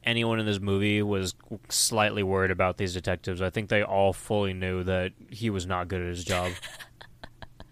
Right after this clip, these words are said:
Speaker 2: Well, yes, he was not good.
Speaker 1: Okay. <laughs>
Speaker 2: I will say that. So he leaves, he jets out. Um,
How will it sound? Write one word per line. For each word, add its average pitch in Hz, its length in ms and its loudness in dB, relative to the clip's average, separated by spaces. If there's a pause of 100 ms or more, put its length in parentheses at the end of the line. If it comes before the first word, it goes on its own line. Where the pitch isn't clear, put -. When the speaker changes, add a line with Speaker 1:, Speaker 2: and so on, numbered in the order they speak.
(840)
Speaker 2:
Well, 233 560 8 (1040)
yes, 196 680 4
he 247 100 -6
was 240 180 6
not 190 220 6
good. 151 260 -6 (340)
Speaker 1:
Okay. 101 440 4
<laughs> - 40 2
Speaker 2:
I 226 60 4
will 220 160 0
say 196 160 0
that. 151 320 -6 (680)
So 277 260 6
he 311 200 4
leaves, 285 500 4
he 269 100 6
jets 254 340 4
out. 214 420 6 (1200)
Um, 220 360 2